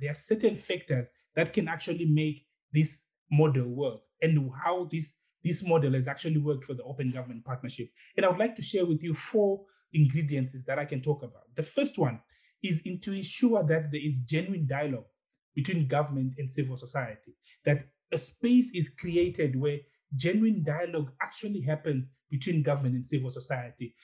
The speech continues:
because only then is trust built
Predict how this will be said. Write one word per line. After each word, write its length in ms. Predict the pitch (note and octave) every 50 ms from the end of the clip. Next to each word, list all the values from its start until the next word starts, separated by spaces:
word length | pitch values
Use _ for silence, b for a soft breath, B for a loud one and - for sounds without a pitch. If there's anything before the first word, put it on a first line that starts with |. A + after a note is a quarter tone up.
| b b
because 280 | - D#3+ - F#3 D3+ - -
only 320 | G3+ A3+ B3 B3+ B3 B3 -
then 400 | E3 F3 F#3 F3 D3 B2+ B2 - _ _ _ _ -
is 200 | F3 D#3 C3+ - -
trust 300 | - - G3 F3 - - - B2+
built 340 | C3 D#3 F3 F3 C#3+ A#2 -